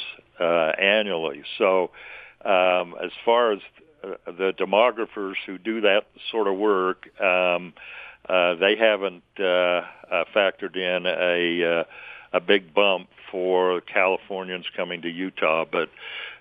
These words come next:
but again, uh, uh, you know, the, the ane-, anecdotes are pretty powerful, but, um,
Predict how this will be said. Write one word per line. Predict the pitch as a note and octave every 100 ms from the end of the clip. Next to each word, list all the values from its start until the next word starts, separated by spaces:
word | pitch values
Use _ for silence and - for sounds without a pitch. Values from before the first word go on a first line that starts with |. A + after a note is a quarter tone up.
| -
but | G2
again, | G2 A2+ G#2+ G2+
uh, | G2 F#2+ F#2
uh, | F2+
you | F#2+
know, | F#2 F#2 F#2+
the, | G2
the | E2+ G2
ane-, | G2+ A#2 A2+ -
anecdotes | G#2 B2 C3 G#2 A2+ A#2 -
are |
pretty | G2+ B2
powerful, | A2 G#2 F#2+ F2+ G#2+ G2+ - - - _
but, | F#2 F#2 F2+ -
um, | F#2 F#2 F#2 F2+ F2